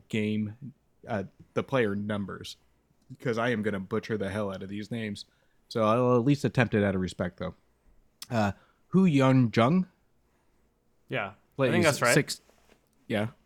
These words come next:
Speaker 1: uh, plays sixty-seven, and yeah, she was a good character. She didn't have a lot of lines, but I think,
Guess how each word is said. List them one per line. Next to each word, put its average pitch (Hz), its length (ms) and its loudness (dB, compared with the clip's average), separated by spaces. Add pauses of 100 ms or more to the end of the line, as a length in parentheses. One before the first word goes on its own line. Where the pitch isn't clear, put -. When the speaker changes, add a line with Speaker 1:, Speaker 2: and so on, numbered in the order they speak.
(520)
Speaker 1:
uh, 117 240 -2
plays 135 320 -2
sixty-seven, 107 600 -4
and 104 300 -4 (560)
yeah, 269 180 0
she 339 180 -2
was 349 100 -2
a 208 60 -2
good 127 160 0
character. 101 480 -8 (840)
She 220 160 -4
didn't 185 140 2
have 147 140 2
a 104 40 -2
lot 98 280 0
of 107 100 0
lines, 92 340 -6
but 98 220 -8 (320)
I 113 80 -2
think, - 520 -4